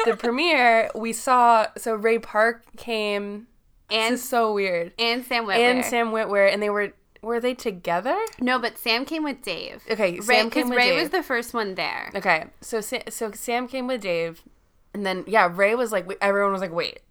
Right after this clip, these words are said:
Speaker 1: what? Ray Park?" But then again, like, Ray
Speaker 2: But
Speaker 1: Park, it wasn't that weird because Ray Park comes to all these
Speaker 2: he
Speaker 1: things all the
Speaker 2: shows,
Speaker 1: time.
Speaker 2: he shows up at stuff all
Speaker 1: Yeah.
Speaker 2: the time, and so does Dave.
Speaker 1: And so does Sam Witwer.
Speaker 2: Yeah, 'cause they always, 'cause Sam and Dave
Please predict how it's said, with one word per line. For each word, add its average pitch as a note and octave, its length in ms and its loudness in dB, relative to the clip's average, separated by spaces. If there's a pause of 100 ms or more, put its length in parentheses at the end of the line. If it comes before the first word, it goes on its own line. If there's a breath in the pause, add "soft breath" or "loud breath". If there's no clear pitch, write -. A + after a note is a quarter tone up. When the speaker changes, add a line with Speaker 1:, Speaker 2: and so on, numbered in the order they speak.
Speaker 1:
what? F#3 500 -12
Ray G3 140 -6
Park?" A#3+ 180 -4
But D#4 160 6
then E4+ 120 4
again, D4 280 4
like, B3+ 140 0
Ray A#3+ 140 6
Speaker 2:
But A#3+ 120 -4
Speaker 1:
Park, D4+ 280 6
it A#3+ 80 2
wasn't C#4 220 4
that B3 160 4
weird B3 340 -2
because G#3 280 -8
Ray G#3+ 140 -2
Park G#3 200 -6
comes G3+ 200 -8
to G#3 80 0
all F#3+ 80 4
these C#4+ 100 0
Speaker 2:
he C#4+ 60 -2
Speaker 1:
things C#4+ 120 -4
all C4+ 100 4
the B3+ 60 4
Speaker 2:
shows, B3+ 80 -2
Speaker 1:
time. A3+ 160 2
Speaker 2:
he C4 80 -4
shows A#3 220 -2
up G3 180 0
at G3 140 -6
stuff F#3+ 200 0
all F#3+ 140 2
Speaker 1:
Yeah. B3 240 8
Speaker 2:
the F#3+ 80 0
time, F3 240 -4
and D4 160 0
so D#4+ 560 2
does B3+ 200 -6
Dave. G3+ 580 -2 (160)
Speaker 1:
And G3 280 -2
so F#3+ 240 4
does G3+ 160 -2
Sam G#3+ 200 0
Witwer. G#3 540 -2
Speaker 2:
Yeah, F3+ 440 2
'cause C4 160 -2
they D4 160 4
always, C4+ 420 4
'cause C4+ 200 -6
Sam C#4+ 260 -2
and D#4 100 -2
Dave C4 380 -2